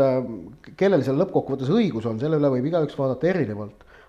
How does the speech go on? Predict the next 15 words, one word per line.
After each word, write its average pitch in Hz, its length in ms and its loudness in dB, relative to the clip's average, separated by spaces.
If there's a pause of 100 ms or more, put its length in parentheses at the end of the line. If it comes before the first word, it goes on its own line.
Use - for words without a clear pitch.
(140)
Aga 120 160 -2
mul 147 160 4
oli 139 80 4
väga 170 240 4
sümpaatne, 131 640 0
et - 80 -18
sportlased 156 520 0
võtsid 117 280 -8
võimu 135 320 2
enda 113 240 -2
kätte. 127 320 -6
Ma 107 120 -8
tahan 131 200 -4
seda 117 120 -4
näha 147 200 2